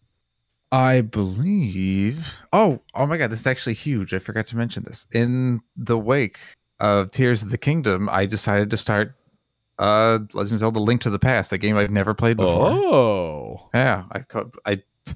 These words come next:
Speaker 1: just forgot about it completely. I got stuck and fell off of it, and then Xenoblade came out, so I just, and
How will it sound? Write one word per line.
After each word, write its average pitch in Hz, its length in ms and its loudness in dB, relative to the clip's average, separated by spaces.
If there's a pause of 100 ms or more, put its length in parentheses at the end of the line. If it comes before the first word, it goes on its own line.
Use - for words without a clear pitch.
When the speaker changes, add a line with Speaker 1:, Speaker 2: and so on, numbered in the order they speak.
(840)
Speaker 1:
just - 180 -10
forgot 92 300 -4
about 92 220 -2
it 92 60 -2
completely. 117 480 -4 (180)
I 101 120 0
got 113 180 0
stuck - 480 -2
and 107 180 -4
fell 107 180 -2
off 113 180 -2
of 110 100 -6
it, 110 120 0
and 107 120 0
then 104 120 2
Xenoblade 104 480 -2
came 90 260 -10
out, 90 320 -8
so 87 280 -10
I 90 80 -10
just, 98 220 -14 (1500)
and 104 160 0